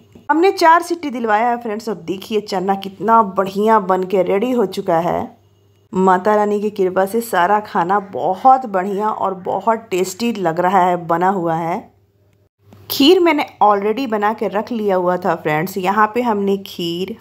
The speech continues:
हलवा, चना का सब्जी और पूड़ी कन्याओं के लिए बनाया है।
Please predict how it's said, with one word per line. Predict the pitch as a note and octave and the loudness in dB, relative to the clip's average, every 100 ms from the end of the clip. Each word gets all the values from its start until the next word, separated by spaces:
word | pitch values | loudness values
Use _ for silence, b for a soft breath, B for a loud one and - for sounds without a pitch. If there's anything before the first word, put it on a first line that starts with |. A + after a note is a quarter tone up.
| - - | -8 -2
हलवा, | E3 D#3+ D#3+ F#3 B B B B - | 0 2 2 0 B B B B 0
चना | B3+ B3 C#4 | 2 4 4
का | C4+ A#3+ | 2 0
सब्जी | A3+ E3+ E3+ F#3+ G#3+ - | 0 -2 -2 -10 -12 -10
और | F#3+ F3+ - | -10 -10 -8
पूड़ी | F3 F3 G3+ b b b b _ _ - - _ - | -6 -6 -6 b b b b _ _ -20 -20 _ 0
कन्याओं | F#3 F#3+ F3 E3 | 2 4 4 4
के | F3+ F3+ | 0 -6
लिए | E3+ C3 - b _ E3 | -6 -8 -12 b _ -8
बनाया | E3+ E3 D#3 D#3+ | -2 0 0 0
है। | F3+ F3+ | -2 -4